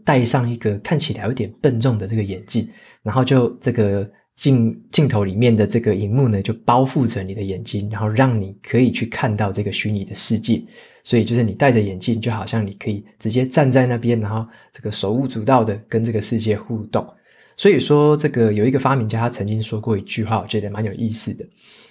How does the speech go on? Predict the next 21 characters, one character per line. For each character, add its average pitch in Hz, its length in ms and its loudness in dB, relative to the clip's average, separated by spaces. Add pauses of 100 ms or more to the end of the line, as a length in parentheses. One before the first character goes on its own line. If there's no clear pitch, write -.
(160)
他 143 100 2
说 151 100 2
跟 156 140 4
以 113 60 2
前 98 180 -4
比 101 160 -6
起 - 160 -4
来 - 120 -6
啊， 87 200 -8 (400)
这 139 100 0
个 113 240 4
低 160 300 0
头 110 240 0
看 123 220 0
画 113 240 -2
面 113 160 0
的 - 80 -6
这 107 80 -4
件 107 160 0
事 117 160 -2
情 - 280 -10